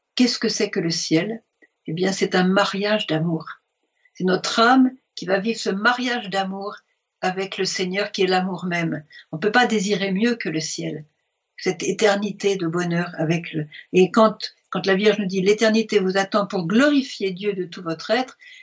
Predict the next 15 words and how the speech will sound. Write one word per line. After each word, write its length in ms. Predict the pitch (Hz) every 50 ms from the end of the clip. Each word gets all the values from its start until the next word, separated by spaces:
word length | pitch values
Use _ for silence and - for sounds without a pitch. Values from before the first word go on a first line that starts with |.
| - _ _
elle 160 | 185 202 196
voit, 380 | 180 185 220 247 302 302 254 - 196
elle 160 | 202 214 226
nous 180 | 262 262 247
voit 420 | 233 240 285 262 233 196 180 - _ -
anticiper, 960 | 220 247 269 294 294 - - 294 254 - - 285 247 - - 359 370 339 - -
si 220 | - - - 185
vous 100 | 175 175
voulez, 400 | 165 190 196 190 214 233 240 - _ - - - _
ce 140 | - - 214
bonheur 580 | 190 185 220 226 240 233 254 262 285 294 285
qui 140 | - - 220
nous 180 | 202 190 185 190
est 60 | 185
réservé 640 | 170 185 170 160 160 156 160 156 151 156 151 151